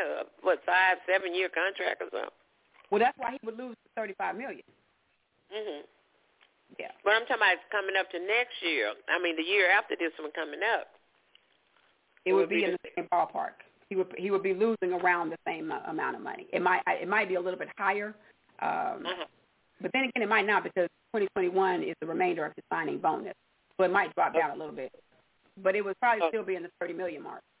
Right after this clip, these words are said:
Speaker 2: Yeah, he would still
Speaker 1: Okay.
Speaker 2: be giving up a lot of money.
Speaker 1: Okay. Yeah, I was just wondering. Thank you, Doc.
Speaker 2: Oh,
Speaker 1: Collect
Speaker 2: no.
Speaker 1: clear.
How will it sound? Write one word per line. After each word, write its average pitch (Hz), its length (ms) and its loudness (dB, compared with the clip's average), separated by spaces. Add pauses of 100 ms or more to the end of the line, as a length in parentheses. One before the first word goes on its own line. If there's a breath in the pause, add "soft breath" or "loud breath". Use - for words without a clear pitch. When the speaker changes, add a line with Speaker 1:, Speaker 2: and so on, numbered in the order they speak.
(480)
Speaker 2:
Yeah, - 260 -8
he 240 80 -6
would 254 120 -8
still - 140 -2
Speaker 1:
Okay. - 80 4
Speaker 2:
be 214 60 -8
giving 202 160 -4
up 180 120 -6
a - 20 -10
lot - 140 -14
of - 100 -16
money. - 160 -16 (1200)
Speaker 1:
Okay. 131 320 -4 (260)
Yeah, 147 120 2
I 135 80 0
was 131 180 -8
just 123 200 -8
wondering. - 380 -12 (380)
Thank 165 240 0
you, - 60 -4
Doc. - 200 -6 (840)
Speaker 2:
Oh, 170 100 6
Speaker 1:
Collect 147 200 2
Speaker 2:
no. 349 100 -2
Speaker 1:
clear. 151 280 4